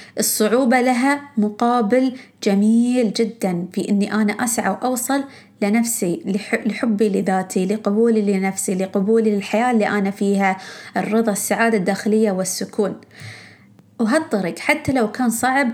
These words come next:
ما راح يكون أصعب من الطريق اللي أخذه لو أتم على وتيرة واحدة بدون تغيير، ماشي على الحياة على الهامش، أمشيها بغير وعي.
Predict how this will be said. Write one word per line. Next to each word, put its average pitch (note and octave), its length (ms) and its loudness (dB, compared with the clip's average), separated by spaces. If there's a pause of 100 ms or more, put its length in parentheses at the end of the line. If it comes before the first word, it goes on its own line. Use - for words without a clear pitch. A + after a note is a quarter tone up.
(300)
ما G#3 240 4
راح G4+ 240 0
يكون C#4+ 340 -2
أصعب A#3+ 600 0 (280)
من A3 180 2
الطريق A3+ 560 0
اللي A3 240 2
أخذه G#3+ 440 0 (280)
لو G3+ 180 2
أتم G#3 460 -2
على G3 200 0
وتيرة A3+ 680 2
واحدة - 400 -4 (420)
بدون G3+ 340 0
تغيير، A3+ 720 2 (320)
ماشي A3 340 0
على G3 100 -4
الحياة G3 360 0
على F3 220 0
الهامش، A#3 640 0 (460)
أمشيها G#3 640 2
بغير G#3+ 460 0
وعي. A#3+ 480 0